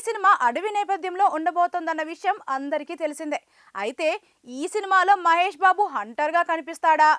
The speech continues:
లేదా టూరిస్ట్గా కనిపిస్తాడా అనేది ఆసక్తిగా మారింది. ఎందుకంటే అమెజాన్ అడవుల్లో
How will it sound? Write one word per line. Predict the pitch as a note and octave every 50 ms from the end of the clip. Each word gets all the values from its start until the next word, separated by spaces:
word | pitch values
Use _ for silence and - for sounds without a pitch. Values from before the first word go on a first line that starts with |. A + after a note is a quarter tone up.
| - - D4
లేదా | E4+ F4+ F#4 E4+ E4+ F#4+ G#4+ - _ _ _ _ _ -
టూరిస్ట్గా | A#4+ A#4+ B4 A#4+ A#4+ A4+ - A4 - G#4 G#4 G4+
కనిపిస్తాడా | F#4 F4+ D4+ G4 - - F#4 F4 E4+ F4 F4 D#4 - C#4+
అనేది | D4 D4 C#4+ C#4 B3+ F#4+ - - A3+ A3+ B3+ C#4+
ఆసక్తిగా | D#4+ - F4 - _ D#4+ C4+ E4 E4+ E4
మారింది. | D#4+ D#4 D4+ D#4 D4 C#4 - _ _ _ _ _ _ A#3 A#3 B3+
ఎందుకంటే | C4+ F#4 G4+ G4 F4+ F#4+ G4 F#4 F#4+ G#4+ - - D4 D#4
అమెజాన్ | E4+ F4+ F#4+ F#4+ E4 G4 G4 D#4 - E4+
అడవుల్లో | E4+ F4 F#4 F#4+ F4+ E4+